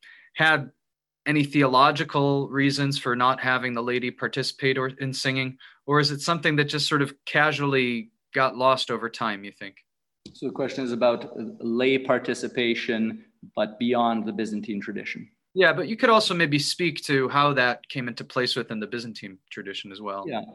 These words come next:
Speaker 2: um, so I think there will be some, um, presentations in this series about Syriac Christianity, and they have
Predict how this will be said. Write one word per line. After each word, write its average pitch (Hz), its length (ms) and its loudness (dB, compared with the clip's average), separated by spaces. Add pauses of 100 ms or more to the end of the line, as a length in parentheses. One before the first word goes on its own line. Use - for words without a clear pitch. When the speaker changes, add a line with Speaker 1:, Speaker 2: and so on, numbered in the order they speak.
Speaker 2:
um, 127 640 0 (220)
so 139 400 0
I 131 100 4
think 165 220 -2
there 135 160 4
will 151 180 0
be 127 180 2
some, 123 600 0 (160)
um, 107 840 -2
presentations 117 840 -2
in 110 100 0
this 110 240 -4
series 113 460 0
about 101 340 0
Syriac 107 880 0 (640)
Christianity, 113 1040 0
and 107 280 -6
they 139 220 2
have 110 380 0